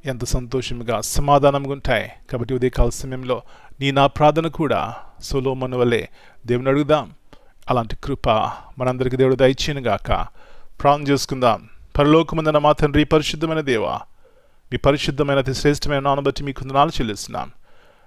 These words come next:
మిమ్మల్ని అడిగినప్పుడు ప్రభువా, ధారాళముగా మీరు ఇస్తారని వాక్యం చెప్తుంది. ఈ ఉదయకాల సమయంలో సొలొమోను వలె మేము కూడా ప్రభువా, వివేచించేటువంటి హృదయము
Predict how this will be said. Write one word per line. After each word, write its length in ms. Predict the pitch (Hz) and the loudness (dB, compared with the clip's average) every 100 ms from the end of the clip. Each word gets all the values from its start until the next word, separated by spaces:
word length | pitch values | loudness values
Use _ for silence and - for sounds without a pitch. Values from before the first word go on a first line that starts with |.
| _ _ - | _ _ -14
మిమ్మల్ని 340 | 131 131 131 | -8 -4 2
అడిగినప్పుడు 420 | 131 135 135 - 135 | 4 4 2 0 -4
ప్రభువా, 540 | - 120 107 95 - - - - - - | -4 -2 -2 -2 -6 -14 -20 -20 -8 2
ధారాళముగా 560 | 127 135 143 147 147 | 6 8 6 4 4
మీరు 180 | 156 147 | 2 0
ఇస్తారని 320 | - - 147 | 0 0 0
వాక్యం 300 | 143 135 143 123 - | 0 -2 -4 -8 -8
చెప్తుంది. 480 | - 98 - - - - - - - | -8 -14 -14 -14 -12 -14 -14 -18 -8
ఈ 20 | 127 | -2
ఉదయకాల 320 | 127 120 120 | 0 2 2
సమయంలో 580 | - 127 120 123 117 - - - - - | 0 -8 -8 -8 -8 -10 -16 -20 -20 -12
సొలొమోను 500 | - 127 127 127 127 | -4 -2 0 -2 -2
వలె 240 | 131 135 | -2 -2
మేము 260 | 135 139 147 | -2 -4 -4
కూడా 300 | - 143 143 | -2 2 2
ప్రభువా, 420 | - 123 - - - - - - - 120 | 2 -6 -6 -10 -12 -20 -20 -20 -14 -4
వివేచించేటువంటి 880 | 123 147 - 156 156 151 147 151 | 2 2 2 0 2 2 0 0
హృదయము 800 | 123 151 151 190 175 131 107 120 | 0 0 2 2 0 -4 -8 -12